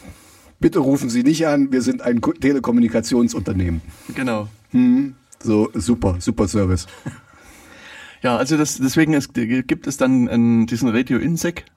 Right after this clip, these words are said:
Speaker 2: Account
Speaker 1: Mhm. Okay.
Speaker 2: als Zweit-Account und natürlich gibt es bei Mastodon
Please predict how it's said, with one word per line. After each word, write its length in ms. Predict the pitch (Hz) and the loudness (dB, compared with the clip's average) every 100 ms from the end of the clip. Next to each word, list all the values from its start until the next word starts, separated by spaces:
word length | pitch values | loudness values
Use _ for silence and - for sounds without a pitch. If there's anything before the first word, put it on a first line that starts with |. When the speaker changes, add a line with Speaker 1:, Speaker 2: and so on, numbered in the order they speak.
| _ | _
Speaker 2:
Account 480 | 113 110 117 180 - _ - | 2 4 4 0 -10 _ -2
Speaker 1:
Mhm. 80 | - | 2
Okay. 240 | 107 240 - | 2 0 -2
Speaker 2:
als 360 | - 123 - | -4 -4 -8
Zweit-Account 760 | - 254 143 - 117 123 127 117 | -2 -2 -2 -2 0 0 0 0
und 240 | 117 117 - - - | 0 0 -6 -20 -6
natürlich 320 | 120 139 127 | -2 0 0
gibt 160 | - - | -2 -6
es 100 | 117 | -4
bei 160 | - 113 | 2 4
Mastodon 1000 | 113 147 - - 139 143 170 214 214 | 4 2 -6 -2 2 2 2 0 -4